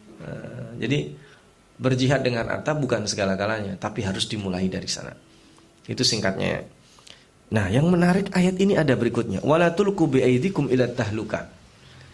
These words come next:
Itu bahasa halusnya, jangan bunuh diri. Hmm. Ini diartikan secara fisik kayak gitu, betul, tapi konteksnya bukan itu. Jangan bunuh diri itu artinya apa?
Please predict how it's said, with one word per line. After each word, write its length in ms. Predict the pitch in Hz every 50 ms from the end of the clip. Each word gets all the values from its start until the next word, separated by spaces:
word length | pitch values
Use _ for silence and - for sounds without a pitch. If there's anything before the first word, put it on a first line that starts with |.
| - - - - -
Itu 160 | 139 175 165
bahasa 400 | 147 135 135 135 127 127 - 123
halusnya, 480 | 123 123 127 117 110 - - 107 98 98 - - - -
jangan 240 | - 120 123 127 127
bunuh 200 | 131 139 135 135
diri. 280 | 131 131 123 110 - - - - - _ _ _ _ - - - - - - - _ _ - - - - - - - - - - - - - - - - -
Hmm. 400 | - 80 76 73 73 64 64 - - - - - - - - - - - - - - - -
Ini 220 | 175 175 185 226 240
diartikan 640 | 185 180 147 156 170 165 165 - 165 165 165 156 151
secara 380 | 147 156 143 151 143 139 135
fisik 340 | 131 143 131 - - 147 -
kayak 160 | 156 131 117 131 151
gitu, 320 | 196 196 190 170 160 151
betul, 580 | - 120 - - 113 107 113 127 151 - - -
tapi 320 | - 131 131 - 208 202 - - - - - - - -
konteksnya 420 | 147 147 151 147 202 196 160 175 156
bukan 200 | 135 - 120 110 92
itu. 180 | 107 107 - - - - - - - - - - - - - - - - - - - - - - - - - - - - - 120
Jangan 240 | 151 165 175 190 190
bunuh 220 | 190 196 202 196 190
diri 320 | 185 190 190 190 185 185
itu 80 | 185 208
artinya 480 | 185 190 190 190 208 214 208 151 139
apa? 360 | 120 120 117 117 131 156 -